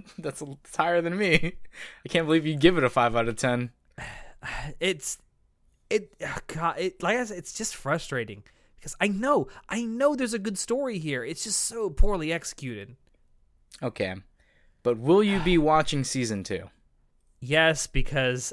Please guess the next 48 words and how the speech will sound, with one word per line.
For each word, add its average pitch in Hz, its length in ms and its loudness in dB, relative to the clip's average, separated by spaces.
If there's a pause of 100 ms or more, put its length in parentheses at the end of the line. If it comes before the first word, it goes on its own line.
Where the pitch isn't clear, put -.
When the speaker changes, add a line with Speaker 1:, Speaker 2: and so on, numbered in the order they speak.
Speaker 2:
I 131 600 2
am 117 540 -8
just 131 400 -6
a 113 100 -10
Pavlovian 139 920 -4
dog. 110 420 -8
Speaker 1:
<laughs> - 1120 -12
I'm 135 140 0
also 120 180 4
gonna 113 120 0
be 113 60 0
watching 117 360 2
season 113 320 -4
two 113 200 -2
because 107 260 -4
I, 123 180 4 (400)
<laughs> - 400 -12
it's - 120 -8
Ghost 247 200 8
in 139 80 2
the 117 60 -2
Shell, 110 280 4
man. 110 220 -2
You're 180 120 2
right. 123 280 2
Like 135 180 2
you're 143 100 0
saying, 107 280 -2
th-, 127 140 -8
there's 156 220 4
a 190 60 4
story 190 400 6
in 110 120 0
here. 90 260 -6 (220)
We 147 160 0
know 185 300 6
that 185 160 0
there 156 140 2
can 156 180 -6
be 160 260 0
a, - 40 -6
an 135 280 2
amazing 185 760 0
story 160 340 2
being 151 280 -2
told 143 240 -2
here. 92 300 -6
<laughs> - 40 -20